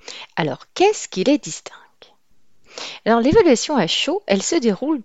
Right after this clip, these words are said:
dès la fin de la formation. Elle consiste en général en un tour de table et le remplissage d'un document d'évaluation à chaud fourni par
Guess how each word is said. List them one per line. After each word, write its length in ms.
dès 160
la 140
fin 200
de 120
la 80
formation. 540
Elle 160
consiste 480
en 40
général 600
en 120
un 120
tour 200
de 120
table 440
et 160
le 100
remplissage 840
d'un 120
document 560
d'évaluation 920
à 100
chaud 400
fourni 640
par 100